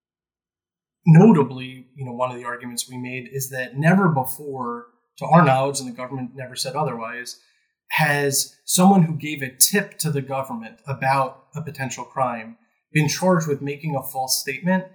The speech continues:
unless they're charged with s-, making up the tip itself, like someone calling in a, a fake bomb threat,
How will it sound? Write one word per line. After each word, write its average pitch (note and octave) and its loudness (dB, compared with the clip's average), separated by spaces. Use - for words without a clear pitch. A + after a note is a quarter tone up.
unless E3+ 6
they're F3 0
charged E3 -8
with C#3 -4
s-, - -12
making D#3 4
up C#3+ -2
the B2+ -16
tip C#3 -8
itself, - -6
like A#2+ -18
someone C3+ 0
calling D3 2
in C#3 0
a, B2+ -4
a B2+ -16
fake C#3 -6
bomb B2+ -2
threat, - -18